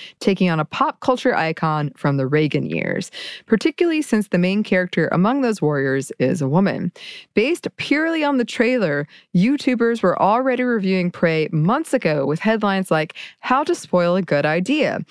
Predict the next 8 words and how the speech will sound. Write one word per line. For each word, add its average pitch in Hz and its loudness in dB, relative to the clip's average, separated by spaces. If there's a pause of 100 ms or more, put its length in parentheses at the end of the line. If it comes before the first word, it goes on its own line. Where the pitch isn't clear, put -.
(240)
and 170 2
then 180 2
lamenting 175 0
that 170 0
the 185 -2
fan 214 0
base, 175 0
quote, 165 0